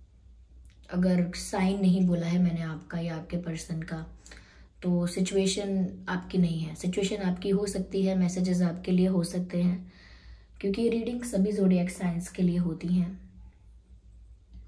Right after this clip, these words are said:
यस। हम्म।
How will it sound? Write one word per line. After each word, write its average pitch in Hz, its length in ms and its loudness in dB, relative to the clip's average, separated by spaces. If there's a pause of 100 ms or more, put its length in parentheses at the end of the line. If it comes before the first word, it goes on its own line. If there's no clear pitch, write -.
(3000)
यस। - 640 -12 (4000)
हम्म। 190 300 2